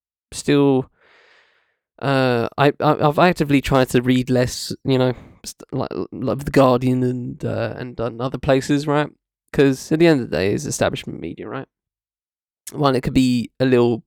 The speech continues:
uh, less abrasive than, uh, something like, you know, the, the Telegraph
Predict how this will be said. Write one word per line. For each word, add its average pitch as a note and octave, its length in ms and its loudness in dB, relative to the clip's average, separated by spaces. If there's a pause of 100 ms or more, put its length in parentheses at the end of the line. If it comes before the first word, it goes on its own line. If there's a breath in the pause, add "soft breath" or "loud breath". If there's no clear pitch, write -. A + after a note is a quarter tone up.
(380)
uh, G#2 280 -2 (140)
less C#3 540 2 (520)
abrasive C3+ 800 2
than, C3+ 520 2 (100)
uh, C3 220 0
something C3 420 -2
like, C3 340 -4 (120)
you B2+ 120 -10
know, C3+ 260 -6
the, C3+ 440 -2
the C3+ 140 -2
Telegraph C#3 640 0